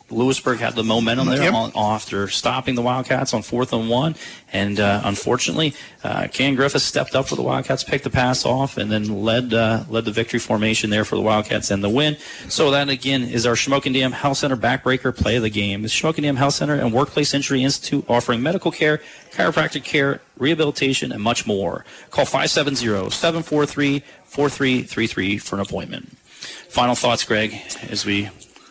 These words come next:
Speaker 1: not, not the outcome that we had hoped for.
Speaker 2: No,
Speaker 1: That's
Speaker 2: no,
Speaker 1: it.
Speaker 2: it isn't. And, and I think, Justin,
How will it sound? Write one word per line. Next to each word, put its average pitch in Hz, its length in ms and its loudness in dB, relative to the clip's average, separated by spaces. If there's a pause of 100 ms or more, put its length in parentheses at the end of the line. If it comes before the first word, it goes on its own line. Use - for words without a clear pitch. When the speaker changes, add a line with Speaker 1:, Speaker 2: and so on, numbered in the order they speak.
(160)
Speaker 1:
not, 120 280 0
not 123 180 0
the 123 120 0
outcome 117 320 0
that 113 120 0
we 117 280 2
had 113 240 -8
hoped 120 240 2
for. 110 340 0 (120)
Speaker 2:
No, 214 240 6
Speaker 1:
That's - 120 -4
Speaker 2:
no, 196 180 2
Speaker 1:
it. 185 80 2
Speaker 2:
it 190 60 4
isn't. 165 340 -4
And, 160 240 -6
and 156 440 -8 (540)
I 156 80 0
think, 185 180 0
Justin, 170 640 2